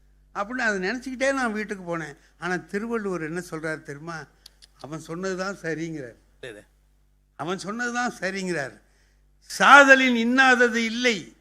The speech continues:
Speaker 2: வலைவர்.
Speaker 1: சாவறது மாதிரி கொடுமையானது எதுவுமே இல்ல.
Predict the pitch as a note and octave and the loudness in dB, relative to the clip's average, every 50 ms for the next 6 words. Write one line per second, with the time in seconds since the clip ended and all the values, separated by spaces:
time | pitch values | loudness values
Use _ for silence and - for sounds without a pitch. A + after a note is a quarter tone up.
0 | _ _ D3 D3+ D#3 C#3+ B2 A2+ _ _ _ _ _ _ _ _ _ _ _ _ | _ _ -16 -14 -14 -14 -14 -18 _ _ _ _ _ _ _ _ _ _ _ _
1 | _ _ _ - G3+ G#3 B3+ D4 C#4+ C#4+ C#4 C4 C4 C4 C4+ C#4 D4+ D4+ C#4+ G#3+ | _ _ _ 0 4 8 8 8 8 6 2 2 4 4 6 6 6 4 2 -2
2 | - A#3 B3+ C#4 C#4 C#4 C#4 C4 B3+ B3+ C4 B3+ B3 B3+ A#3+ A#3+ B3+ C4 C4 B3+ | -4 -4 -4 -2 -2 0 2 2 2 2 2 0 -2 -2 -2 0 0 0 0 0
3 | C4 C4+ C4 B3 A#3+ B3 C4 C4 A#3+ G3+ D#3+ B2+ - | 0 0 0 -2 -4 -4 -2 0 0 0 -2 -4 -12